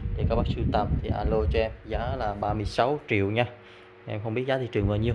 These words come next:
nhưng em nhập được, à, giá thì em bán có lời thì, à, báo thôi. Giá thị trường thì nó muôn hình muôn vĩ, có chỗ thì bán ba tám triệu, vân vân. Mới lắm nha các bác. Các bác thấy đồ đẹp, còn tiếng loa nha.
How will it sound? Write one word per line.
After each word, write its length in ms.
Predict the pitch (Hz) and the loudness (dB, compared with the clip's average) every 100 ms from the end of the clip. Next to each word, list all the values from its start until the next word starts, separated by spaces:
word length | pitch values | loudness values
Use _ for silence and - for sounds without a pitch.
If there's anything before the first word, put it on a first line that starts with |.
| 113 | -2
nhưng 120 | 110 | -4
em 140 | 107 | -4
nhập 160 | 101 92 - | -4 -4 -6
được, 180 | 95 92 | -8 -8
à, 280 | 98 98 92 - - - - - | -8 -8 -6 -6 -6 -6 -6 -2
giá 220 | 110 123 135 | -2 -2 -6
thì 180 | 98 | -4
em 100 | 98 98 101 101 - - - 117 | -4 -6 -10 -10 -6 -6 -6 -8
bán 160 | 120 127 | -6 -4
có 80 | |
lời 220 | 120 104 95 | -4 -4 -4
thì, 160 | 104 98 | -6 -6
à, 100 | 95 95 | -6 -6
báo 200 | 110 120 - | -4 -4 -4
thôi. 100 | - - - - - - - - - - - - - - | -6 -6 -6 -6 -10 -14 -20 -20 -20 -20 -20 -20 -20 -14
Giá 200 | 110 123 120 | -10 -8 -10
thị 60 | 101 | -4
trường 180 | 104 95 | -2 -2
thì 200 | 98 95 | -4 -4
nó 260 | 107 120 | -4 -4
muôn 260 | 120 117 110 | -4 -4 -4
hình 240 | 101 101 | -4 -4
muôn 220 | 101 107 98 | -2 -2 0
vĩ, 240 | 101 135 - | 0 -2 -8
có 60 | - | -10
chỗ 120 | 104 113 | -10 -10
thì 80 | 104 | -10
bán 220 | 110 113 | -8 -6
ba 120 | 110 | -8
tám 320 | - 117 143 - | -2 -2 -2 -6
triệu, 180 | 101 98 104 | -6 -6 -8
vân 140 | 110 | -6
vân. 140 | 120 117 - - - - - - - - - - - - - - - - - - - - - - | -4 -4 -10 -20 -20 -20 -20 -20 -20 -20 -20 -20 -20 -20 -18 -18 -6 0 2 0 -2 -12 -20 -10
Mới 160 | 117 110 | -4 0
lắm 180 | 127 135 | 0 -2
nha 60 | 117 | -2
các 80 | 113 | -2
bác. 140 | 127 123 - | -2 -6 -12
Các 60 | 110 | -10
bác 80 | 110 | -8
thấy 180 | 120 127 | -8 -8
đồ 180 | 107 165 151 | -8 -8 -10
đẹp, 100 | 160 - | -12 -10
còn 120 | 117 101 | -10 -8
tiếng 180 | 123 | -6
loa 200 | 127 113 | -2 -2
nha. 300 | 110 113 110 | 0 0 0